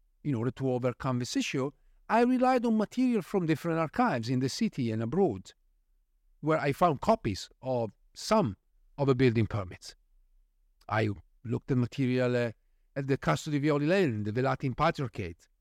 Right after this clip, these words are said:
but also material available in the French and Italian consular archives.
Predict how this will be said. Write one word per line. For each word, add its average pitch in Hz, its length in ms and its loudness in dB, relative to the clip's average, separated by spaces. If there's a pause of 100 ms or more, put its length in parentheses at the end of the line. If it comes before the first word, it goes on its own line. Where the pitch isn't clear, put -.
(260)
but 175 140 0
also 185 240 0
material 165 680 2
available 139 680 0 (180)
in 151 80 -2
the 151 80 -2
French 180 320 2
and 156 100 0
Italian 156 460 0
consular 143 420 -2
archives. 147 640 -2